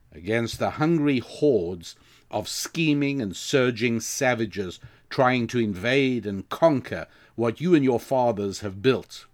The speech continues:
The barbarians know that even after they d-, destroy the civilization you built, as they wretchedly crawl through its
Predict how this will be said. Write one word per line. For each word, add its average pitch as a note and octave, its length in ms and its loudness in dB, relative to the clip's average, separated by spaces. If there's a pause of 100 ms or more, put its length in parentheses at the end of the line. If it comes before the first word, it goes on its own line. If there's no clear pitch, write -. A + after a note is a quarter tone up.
(640)
The F#3+ 120 4
barbarians C#3+ 1040 2
know F2+ 500 -6 (480)
that C#3 180 2
even G3 300 2
after D3 320 2
they B2 280 0
d-, A#2 220 -6 (200)
destroy D#3 800 2
the C3 100 -6
civilization A#2+ 880 0
you A#2+ 160 0
built, A#2+ 480 2 (920)
as B2+ 220 2
they C3 200 2
wretchedly C3 840 -2
crawl D3 420 2
through C3+ 280 0
its A#2 220 -4